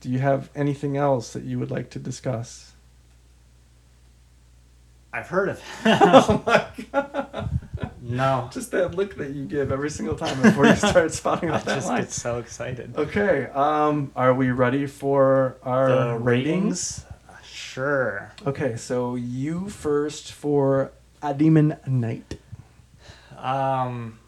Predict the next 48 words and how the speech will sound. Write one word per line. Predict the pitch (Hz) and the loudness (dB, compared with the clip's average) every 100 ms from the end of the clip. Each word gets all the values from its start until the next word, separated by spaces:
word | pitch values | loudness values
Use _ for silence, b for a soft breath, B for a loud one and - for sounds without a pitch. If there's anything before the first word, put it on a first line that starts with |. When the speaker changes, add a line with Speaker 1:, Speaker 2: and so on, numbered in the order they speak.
| - | -20
Speaker 1:
Please | 135 | -20
be | - 170 | -18 -20
good, | 165 | -20
please | - 175 | -20 -20
be | - 196 | -20 -20
good, | 180 | -20
please | _ 180 | _ -20
be | - 208 185 _ 180 - - - _ - - - | -20 -20 -20 _ -20 -20 -20 -20 _ -20 -20 -12
Oh, | 165 165 151 | -6 -2 0
you're | 151 | 0
Speaker 2:
It | 160 | 0
Speaker 1:
shaking | 170 175 | 0 0
Speaker 2:
ain't, | 180 | -2
Speaker 1:
your | 156 | -2
head. | 156 139 156 | -2 -2 -2
Speaker 2:
it | 156 | 0
ain't | 180 185 | 0 2
gonna | 185 | 2
be | 170 160 | 2 0
as | 131 | 0
good | 147 139 | 0 0
as | 131 120 | -2 -4
you | 131 | -6
want | 107 104 110 | -6 -4 -4
it | 117 | -4
to | 170 - | -4 -4
be. | 131 131 123 | -4 -4 -6
Speaker 1:
<sighs> | 123 - - | -10 -14 -8
Speaker 2:
Um, | 127 123 120 117 113 113 | -2 0 0 -2 -6 -6
I | 131 | -4
thought | 139 139 | 2 4
it | 143 | 4
was | 139 123 | 2 0
a | 127 | -4
fine | 127 - 110 117 135 139 | -6 -2 -2 -2 -4 -6
movie, | 143 143 147 147 135 - - - - - - - | -8 -6 -6 -6 -8 -14 -20 -20 -20 -20 -20 -8
but | 131 120 120 | 0 0 0
I'm | 127 131 | -2 -6
gonna | 131 | -4
have | 131 | -4
to | 131 | -4
give | 123 120 | -4 -4
it | |
a | 113 | -4
six | 107 - 127 - | -4 -6 -8 -8
and | |
a | 113 | -10
half. | 95 107 101 104 - | -10 -10 -10 -12 -20